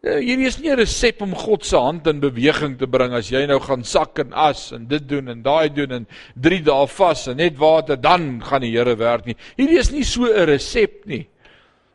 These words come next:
Wat Jakobus hier sê is, as jy ernstig is oor God, gaan jy dinge verander.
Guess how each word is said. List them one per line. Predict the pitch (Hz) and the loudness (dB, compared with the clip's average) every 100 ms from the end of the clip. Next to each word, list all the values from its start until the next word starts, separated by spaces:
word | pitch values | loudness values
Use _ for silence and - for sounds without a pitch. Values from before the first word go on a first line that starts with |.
| _ _ _ _ | _ _ _ _
Wat | - - | -20 -8
Jakobus | - - 190 180 147 | -8 0 0 0 -2
hier | 175 202 | -2 -2
sê | - 151 139 120 | -2 0 0 0
is, | 104 - - - _ _ _ _ _ _ | -4 -10 -12 -16 _ _ _ _ _ _
as | - - | -6 -4
jy | 156 | -2
ernstig | 165 190 185 190 160 | 0 -2 -2 -4 -4
is | 143 156 | -8 -10
oor | 127 | -10
God, | - 62 - - - _ _ _ _ _ _ _ _ | -8 -10 -10 -20 -20 _ _ _ _ _ _ _ _
gaan | - 139 | -10 -6
jy | 127 | -6
dinge | 117 120 135 | -2 -2 -2
verander. | - - 135 127 98 | -4 -6 -4 -6 -8